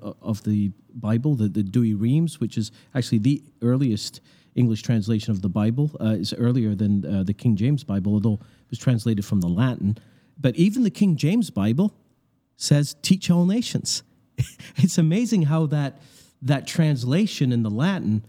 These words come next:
for all those, for twelve hundred years, thirteen hundred years, even impacted the translations of the, of the, of the, of the King James Bible. And it's not really until the, the nineteen sixties, the fifties, sixties,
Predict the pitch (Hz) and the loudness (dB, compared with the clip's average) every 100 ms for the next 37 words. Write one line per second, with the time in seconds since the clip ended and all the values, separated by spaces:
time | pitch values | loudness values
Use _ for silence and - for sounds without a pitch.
0 | _ _ _ - 139 135 165 180 151 - | _ _ _ -4 -2 0 0 2 0 -2
1 | - 139 180 175 165 147 127 127 180 165 | -4 0 0 0 2 2 0 0 0 0
2 | 117 - - - - - 180 185 196 147 | -2 -6 -14 -18 -10 -2 0 0 2 2
3 | 135 113 123 117 147 165 147 - 135 147 | 0 0 0 2 2 2 0 0 -2 0
4 | 127 117 117 104 - _ - 113 131 113 | -2 -2 -2 -4 -6 _ -6 -2 0 0
5 | 120 110 117 110 101 107 98 107 - 101 | -2 0 0 0 0 -2 -4 -6 -4 -6
6 | 104 196 202 131 143 139 101 107 - 107 | -4 -4 0 2 2 0 -2 -6 -6 -2
7 | 104 98 98 _ _ - 113 147 151 226 | -2 -2 -6 _ _ -6 0 2 2 0
8 | 202 170 135 117 - 117 110 101 104 98 | 0 0 2 0 -2 -2 -2 0 0 0
9 | 95 104 110 117 - 104 - - - - | -2 -2 0 0 -2 -4 -2 -4 -4 -4
10 | 98 107 147 143 110 - 180 - 117 104 | -4 -2 -4 -2 -4 -2 -6 -4 -4 -4